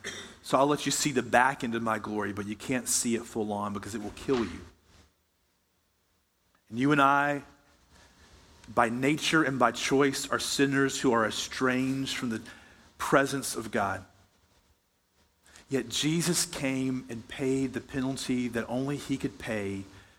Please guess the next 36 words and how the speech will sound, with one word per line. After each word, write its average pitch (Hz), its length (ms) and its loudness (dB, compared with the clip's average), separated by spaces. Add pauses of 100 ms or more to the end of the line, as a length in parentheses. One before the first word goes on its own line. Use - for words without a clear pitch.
(380)
to 127 120 -6
buy 107 360 0
you 113 200 -6
back, 101 420 -4 (720)
to - 80 -8
purchase - 560 0
you 110 80 -6
back 92 380 -4 (600)
to - 80 -12
the 95 80 -10
Father. 90 460 -6 (1400)
And 123 80 -8
if 117 140 -6
you 147 100 0
have 135 160 4
not 127 220 0
placed 123 400 -2
your 117 80 0
faith 113 320 -4
and 107 80 -8
trust - 340 -6
in 107 60 -8
him, 95 340 -8 (760)
I 113 100 -12
implore 120 500 -4
you 117 140 -2
to 117 200 -10
do 107 180 -4
that 104 180 -6
today 101 480 -10 (760)
and 117 100 -12
be 120 80 -2
united 110 720 0 (600)
with 110 80 -12
the 101 40 -8
presence - 920 -6